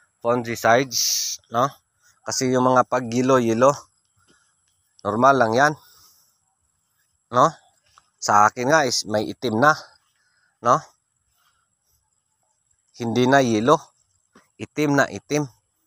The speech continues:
No, lalo na dito na mga areas nung times na madalas yung ulan, no? Natubigan. So, yan tuloy.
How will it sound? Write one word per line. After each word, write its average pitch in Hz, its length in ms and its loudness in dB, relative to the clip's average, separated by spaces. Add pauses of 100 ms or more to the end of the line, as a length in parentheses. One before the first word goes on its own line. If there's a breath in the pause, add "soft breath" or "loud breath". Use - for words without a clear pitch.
(140)
No, 147 160 4
lalo 143 320 4
na 147 80 2
dito 139 320 -4
na 143 160 2
mga 135 240 0
areas 131 800 0
nung 117 160 -6
times 139 400 -4
na 131 160 0
madalas 120 560 0
yung 120 80 -4
ulan, 117 400 0 (640)
no? 139 160 2 (1700)
Natubigan. 131 800 0 (320 soft breath)
So, 104 240 -8
yan 123 240 0
tuloy. 135 400 -2